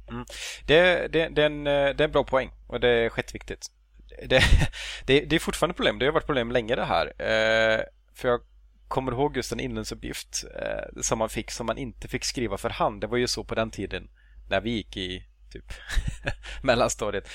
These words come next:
Man skrev ju saker för hand och lämnade in till läraren. Eh, men då fick man inte göra det på en uppgift.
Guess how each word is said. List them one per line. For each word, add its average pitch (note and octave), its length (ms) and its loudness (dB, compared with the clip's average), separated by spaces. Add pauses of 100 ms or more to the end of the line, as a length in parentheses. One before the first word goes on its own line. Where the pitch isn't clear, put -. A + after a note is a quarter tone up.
(200)
Man B2+ 100 0
skrev A#2+ 220 -2
ju B2 60 -4
saker A2+ 260 0
för A2+ 100 -4
hand D3 220 0
och B2 80 2
lämnade G2 200 -2
in F#2 80 -10
till - 120 -10
läraren. F2+ 320 -4 (440)
Eh, G#2 160 2
men A#2+ 140 -4
då C3+ 100 -2
fick - 240 -4
man F#3 100 -2
inte C3+ 140 -8
göra D#3+ 120 -2
det C#3+ 60 -2
på A#2 100 -6
en G2 60 -6
uppgift. - 420 -14